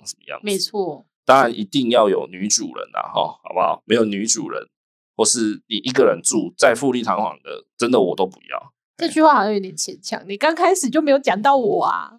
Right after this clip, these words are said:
Speaker 1: 真的啦。
Speaker 2: <laughs>
Speaker 1: <laughs> 啊，大概就这样，好不好？那还可能有一些遗漏的，或是说有一些细节，我们以后也，也可以再慢慢的谈啊。
Speaker 2: 对。
Speaker 1: 毕竟，说实在，我一直想把节目控制在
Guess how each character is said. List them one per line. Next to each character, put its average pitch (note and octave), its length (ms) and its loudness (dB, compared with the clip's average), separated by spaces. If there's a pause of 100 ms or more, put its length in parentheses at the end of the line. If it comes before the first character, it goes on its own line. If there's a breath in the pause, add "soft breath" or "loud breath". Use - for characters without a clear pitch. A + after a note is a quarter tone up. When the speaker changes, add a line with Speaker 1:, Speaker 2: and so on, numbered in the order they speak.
(180)
Speaker 1:
真 F#2+ 180 0
的 G2+ 120 0
啦。 E2+ 560 0
Speaker 2:
<laughs> - 60 -20
Speaker 1:
<laughs> - 2000 -4
啊， A#2 400 6
大 C3+ 160 4
概 C#3 60 2
就 C#3+ 100 2
这 C#3 80 2
样， C3 140 4
好 G#2 100 6
不 A2 60 4
好？ A#2 300 2 (100)
那 A2+ 280 4 (400)
还 B2 220 4 (560)
可 A#2 100 4
能 A#2+ 100 6
有 B2+ 120 4
一 - 20 2
些 D#3+ 300 0
遗 B2+ 220 -2
漏 D3 180 8
的， G#2 160 4
或 C3+ 120 2
是 C#3+ 120 0
说 C3+ 200 2
有 A2+ 60 4
一 G#2 40 2
些 B2 120 -2
细 B2+ 220 -4
节， E2+ 340 -8
我 E2+ 80 -16
们 D#2+ 380 -10
以 F2 180 -14
后 G#2+ 200 2
也， F2+ 260 -4
也 G2 80 -8
可 G#2+ 160 -4
以 G2+ 60 -2
再 G2 180 0
慢 G2+ 160 -4
慢 G2 120 -6
的 E2 100 -12
谈 - 280 -10
啊。 - 140 -20 (100)
Speaker 2:
对。 C#3 320 -4
Speaker 1:
毕 A2 100 0
竟， G#2 380 -4 (420)
说 D3+ 140 8
实 C#3+ 120 4
在， C#3+ 140 8
我 A2 120 6
一 B2+ 40 4
直 A#2 120 -2
想 G2+ 240 -2
把 - 200 2
节 G#2 180 -2
目 A#2 160 0
控 A2+ 200 0
制 G#2 160 -4
在 G2 320 0